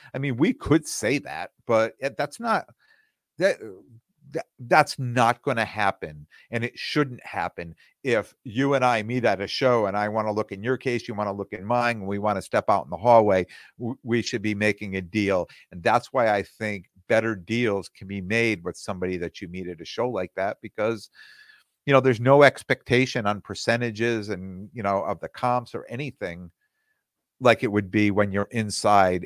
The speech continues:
and you're an attendee and a dealer, like that type of thing. So, um, so I think in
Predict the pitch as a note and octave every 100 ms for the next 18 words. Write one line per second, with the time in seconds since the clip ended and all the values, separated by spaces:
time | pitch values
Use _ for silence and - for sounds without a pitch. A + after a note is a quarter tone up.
0 | - F#2 F#2 F#2+ F#2+ F2+ F2+ - G2 F#2
1 | G2+ F#2 F2+ E2+ D#2+ F#2 F2+ E2 D#2+ F2
2 | - F#2 - - E2 D2+ - E2 D2 D2+
3 | D#2 F2+ D2+ D2+ _ _ _ _ _ -
4 | F2+ E2+ D#2+ D#2+ _ - - - B2 A#2
5 | - F#3 G3+ - - _ _ _ _ _
6 | _ _ _ _ _ _ _ _ _ _
7 | _ _ _ _ _ - C3+ G#2